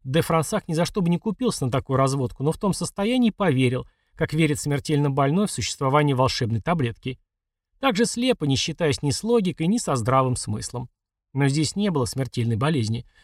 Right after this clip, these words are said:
А то, что было, надо было вылечить навсегда, чтобы уже никаких рецидивов. Никогда. Жан подходил к знакомому дому. Четыре года назад здесь его встречали как друга, здесь вернулась красота к Марте, здесь он поцеловал сына перед долгой разлукой.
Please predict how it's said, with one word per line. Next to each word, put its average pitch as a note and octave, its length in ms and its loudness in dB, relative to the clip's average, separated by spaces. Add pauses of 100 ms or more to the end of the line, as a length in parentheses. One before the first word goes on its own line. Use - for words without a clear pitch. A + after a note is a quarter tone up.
А D3 100 -4
то, A#3 80 2
что A#3+ 180 0
было, A#3 320 4
надо F3+ 240 2
было F#3+ 220 2
вылечить G#3+ 400 0
навсегда, C#3+ 580 0
чтобы A3 320 -2
уже C#3 180 2
никаких D#3+ 380 -2
рецидивов. C#3 520 -4 (140)
Никогда. C#3 560 2 (1040)
Жан C3+ 260 2
подходил C#3 520 -2
к C#3+ 80 -10
знакомому B2 560 0
дому. A#2 340 0 (520)
Четыре C#4 280 -2
года A3+ 180 2
назад A3+ 300 4
здесь G3 220 0
его G3+ 80 -4
встречали G3 440 0
как F3 260 0
друга, C#3+ 380 2
здесь D3 280 -2
вернулась D3+ 380 0
красота C3+ 440 -4
к - 100 -14
Марте, E3+ 380 2
здесь E3 240 -2
он D3 100 0
поцеловал C3+ 520 2
сына G3 320 0
перед C3 280 0
долгой B2 300 2
разлукой. B2+ 540 -2